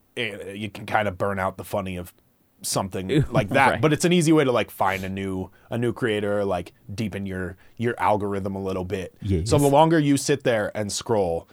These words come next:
Speaker 1: the more catered to you your feed should become.
Speaker 2: Perfect. Just how I like it.
Speaker 1: Right.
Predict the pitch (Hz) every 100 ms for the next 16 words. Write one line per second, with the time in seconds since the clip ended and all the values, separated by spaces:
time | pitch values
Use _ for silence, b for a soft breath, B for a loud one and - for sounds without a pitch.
0 | _ 110 113 113 117 117 - 117 107 101
1 | 92 107 95 104 92 80 85 90 85 107
2 | 98 87 90 92 - 98 92 90 - -
3 | - - _ _ - 120 - 107 98 92
4 | 73 - - - - _ - 104 101 82
5 | - -